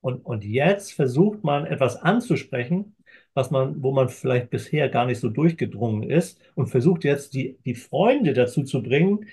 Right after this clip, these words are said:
dass sie einem zustimmen und dass sie doch jetzt der Partnerin oder dem Partner doch bitte auch mal sagen,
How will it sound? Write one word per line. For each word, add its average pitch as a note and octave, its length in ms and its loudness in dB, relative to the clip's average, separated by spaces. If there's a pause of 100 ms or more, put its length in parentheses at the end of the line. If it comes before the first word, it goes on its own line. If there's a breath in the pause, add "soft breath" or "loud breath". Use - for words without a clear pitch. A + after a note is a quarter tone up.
(140)
dass - 180 2
sie D#3+ 120 4
einem D#3+ 200 4
zustimmen G#3+ 680 -2
und E3 200 -2
dass D#3+ 140 0
sie F3 100 0
doch E3 220 2
jetzt G3+ 520 0
der D3 100 0
Partnerin C#3 480 -4
oder B2 180 2
dem A#2 160 -2
Partner E3 520 -2 (220 loud breath)
doch C#3 200 2
bitte F3 300 4
auch A3+ 220 4
mal F3 220 6
sagen, B2+ 640 0